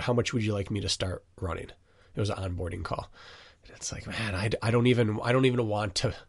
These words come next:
I don't even wanna put a system on you right now to start because I don't know what you respond to. And th-, that, that wouldn't have been my,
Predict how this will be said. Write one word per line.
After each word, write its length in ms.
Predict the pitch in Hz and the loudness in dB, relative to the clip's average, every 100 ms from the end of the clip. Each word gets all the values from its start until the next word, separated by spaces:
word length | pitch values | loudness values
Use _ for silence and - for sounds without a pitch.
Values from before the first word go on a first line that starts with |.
| _ - - - _ _ | _ -20 -20 -20 _ _
I 100 | - | 6
don't 120 | 156 135 | 8 8
even 160 | 123 | 6
wanna 180 | 113 107 | 4 0
put 160 | 90 117 | 2 2
a 40 | |
system 400 | - 190 - 165 | 2 2 2 2
on 140 | 107 98 | 0 -2
you 100 | 87 | -4
right 160 | 82 | -6
now 140 | 80 90 | -6 -6
to 80 | |
start 260 | 95 104 98 | -4 -4 -4
because 220 | 101 113 - | -6 -6 -4
I 120 | - | 0
don't 220 | - 104 | 0 -2
know 120 | 104 | -2
what 160 | 123 151 | 0 0
you 80 | 156 | 0
respond 460 | 147 - 151 185 | 0 0 0 0
to. 180 | 107 87 | -2 -2
And 120 | 107 | 0
th-, 120 | 135 - - - - - 143 | -2 -4 -20 -20 -10 -2 0
that, 180 | - | 2
that 200 | 160 170 | 4 4
wouldn't 200 | 160 185 | 2 2
have 100 | 175 | 4
been 140 | 156 151 | 4 4
my, 240 | 139 117 | 4 2